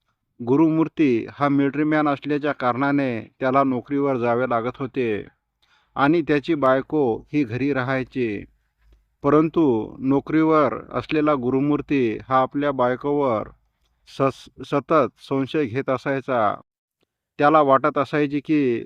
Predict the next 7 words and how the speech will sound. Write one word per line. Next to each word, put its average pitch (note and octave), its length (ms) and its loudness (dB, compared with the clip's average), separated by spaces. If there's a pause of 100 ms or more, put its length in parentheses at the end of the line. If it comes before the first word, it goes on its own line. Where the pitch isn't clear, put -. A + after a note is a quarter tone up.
"मी C#3+ 180 4
ड्युटीवर C#3 500 2
असताना C3+ 760 -2 (580)
माझी B2+ 440 2
बायको C3 640 0
हिचे A#2+ 340 -4
कोण्यातरी C3+ 760 -2